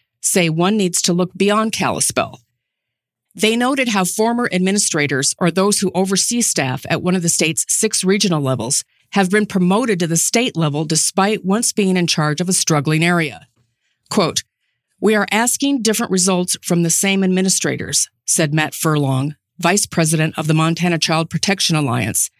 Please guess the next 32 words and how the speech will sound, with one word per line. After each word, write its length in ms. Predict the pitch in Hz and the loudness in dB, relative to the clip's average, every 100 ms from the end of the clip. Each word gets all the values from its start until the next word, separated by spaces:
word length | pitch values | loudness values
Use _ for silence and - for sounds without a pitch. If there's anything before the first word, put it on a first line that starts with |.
| _ _ _ - | _ _ _ -2
an 100 | 165 | 0
organization 760 | 160 185 220 220 160 160 175 175 | 2 2 2 0 0 0 2 2
that 240 | 151 - | 0 -2
provides 480 | - 156 156 156 - | -4 0 2 2 0
support 640 | - 170 - 190 208 - - _ - | -2 -4 0 0 0 -2 -12 _ -6
to 80 | 165 | -6
families 640 | - 208 226 190 151 156 | 0 2 2 0 0 0
whose 180 | 170 - | 0 0
children 380 | - 185 190 170 | 0 2 2 2
have 160 | 156 | 2
been 160 | 165 160 | 0 2
removed 340 | 165 170 165 | 2 2 2
from 160 | 170 165 | 0 0
a 60 | |
home. 400 | 165 185 147 90 - _ _ _ _ _ _ _ - | 2 2 0 -4 -10 _ _ _ _ _ _ _ 0
"We 140 | 202 | 2
have 160 | 196 180 | 2 0
a 80 | 165 | -2
culture 420 | - 240 - 269 | -2 0 0 0
of 220 | 202 180 | -2 0
bullying 500 | 214 226 170 123 - - _ | 0 2 0 -4 -8 -16 _
that 160 | 170 175 | 0 2
is 120 | 160 | 0
happening 560 | - 214 202 156 143 139 | 0 0 0 0 0 -2
at 120 | 160 | -4
the 80 | 196 | -4
top 400 | 190 214 147 - 190 | -2 -2 -2 -2 -2
and 140 | 190 | 0
trickling 400 | - 143 147 147 | 0 -2 0 2
down." 420 | 170 170 151 127 - _ _ _ - | 2 2 0 -6 -14 _ _ _ -6
For 280 | - 277 | 0 2
example, 600 | 247 202 190 190 - 85 | 2 2 2 0 -2 -6